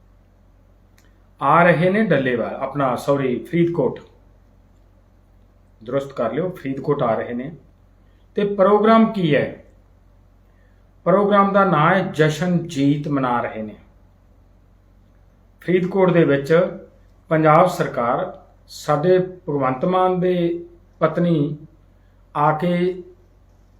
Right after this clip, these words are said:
ਖੁਸ਼ੀ ਮਨਾ ਰਹੀ ਹੈ, ਜਸ਼ਨ ਮਨਾ ਰਹੀ ਹੈ ਜਿੱਤ ਦਾ। ਇਸ ਗੱਲ ਦੀ ਖੁਸ਼ੀ ਹਰੇਕ ਨੂੰ ਹੈ ਕਿ ਜਿਸ ਤਰੀਕੇ ਦੇ ਨਾਲ ਸਾਡੀਆਂ ਫੋਰਸਿਸ ਨੇ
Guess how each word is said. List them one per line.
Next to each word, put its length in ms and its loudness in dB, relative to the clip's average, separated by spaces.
ਖੁਸ਼ੀ 380 -2
ਮਨਾ 320 4
ਰਹੀ 280 0
ਹੈ, 120 6
ਜਸ਼ਨ 440 0
ਮਨਾ 300 0
ਰਹੀ 320 -2
ਹੈ 200 -8
ਜਿੱਤ 360 2
ਦਾ। 280 -10
ਇਸ 320 -2
ਗੱਲ 160 2
ਦੀ 120 0
ਖੁਸ਼ੀ 400 -2
ਹਰੇਕ 280 0
ਨੂੰ 240 -4
ਹੈ 60 -16
ਕਿ 540 2
ਜਿਸ 340 -2
ਤਰੀਕੇ 380 0
ਦੇ 120 0
ਨਾਲ 200 0
ਸਾਡੀਆਂ 400 -4
ਫੋਰਸਿਸ 520 -2
ਨੇ 280 -2